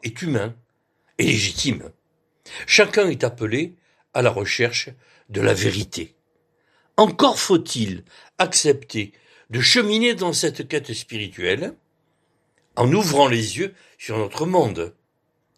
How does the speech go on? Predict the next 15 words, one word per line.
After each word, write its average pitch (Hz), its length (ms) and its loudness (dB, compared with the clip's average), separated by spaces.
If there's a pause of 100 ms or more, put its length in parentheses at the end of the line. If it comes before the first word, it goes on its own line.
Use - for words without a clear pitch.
(340)
en 147 140 4
examinant 127 760 0 (260)
en - 80 -16
conscience 214 680 0 (520)
les 123 240 2
arguments 123 540 0 (340)
avancés 113 500 2
par 107 200 -6
les 92 140 -8
croyants 160 440 0 (640)
et 120 80 -2
les 110 120 0
détracteurs, 139 760 0 (640)
en 139 220 4
aiguisant 196 640 2